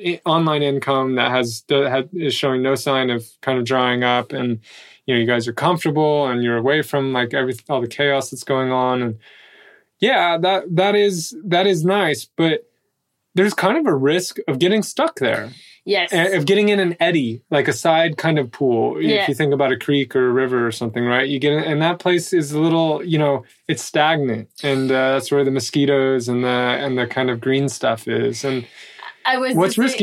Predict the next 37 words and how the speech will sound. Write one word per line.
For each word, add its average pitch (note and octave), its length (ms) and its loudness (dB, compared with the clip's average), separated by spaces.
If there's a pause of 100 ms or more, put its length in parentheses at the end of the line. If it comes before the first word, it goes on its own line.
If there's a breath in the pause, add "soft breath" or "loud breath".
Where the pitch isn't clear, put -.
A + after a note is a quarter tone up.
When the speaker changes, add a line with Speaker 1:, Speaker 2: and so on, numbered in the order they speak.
Speaker 1:
riskier? C3+ 160 2
Not, F3 320 2
not E3+ 340 0 (220)
continuing F3 540 2
to D#3 80 0
go D3 400 0
down D3+ 320 0
that D3 280 0
river D3+ 380 2
and D3+ 260 -2
continuing D3+ 680 0
to C#3 60 0
go C#3 240 2
where C#3 160 2
life A#2+ 320 -2
is A#2 80 -8
taking B2+ 380 0
you D#3 180 2
and C3 160 0
wherever B2+ 380 0
possibility B2+ 600 0
might B2+ 220 -2
show C3 240 0
up B2 120 -2
there, C#3 180 2
even C#3 200 0
though C3+ 60 2
you B2 120 -2
don't B2 180 -2
know C3 120 -4
what A#2+ 100 0
it B2 120 2
is. D3 220 0
And C3 140 -2
so F#3 60 -2
Speaker 2:
Yeah. E3+ 100 2
Speaker 1:
this E3 200 0